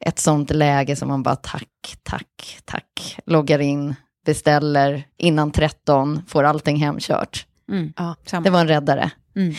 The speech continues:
Speaker 1: För det är ju väldigt, va-, väldigt mycket frågor, ehm,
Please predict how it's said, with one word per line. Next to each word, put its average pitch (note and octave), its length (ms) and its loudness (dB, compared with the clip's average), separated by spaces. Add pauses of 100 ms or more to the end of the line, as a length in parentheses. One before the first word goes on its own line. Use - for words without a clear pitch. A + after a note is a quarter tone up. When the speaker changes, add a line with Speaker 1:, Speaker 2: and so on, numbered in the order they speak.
(160)
Speaker 1:
För A#3+ 120 4
det A#3+ 60 4
är B3 60 4
ju C4 80 6
väldigt, A3 360 2
va-, A3+ 300 0
väldigt C#4+ 380 4
mycket C4+ 240 0
frågor, E3 540 0
ehm, D3+ 680 -2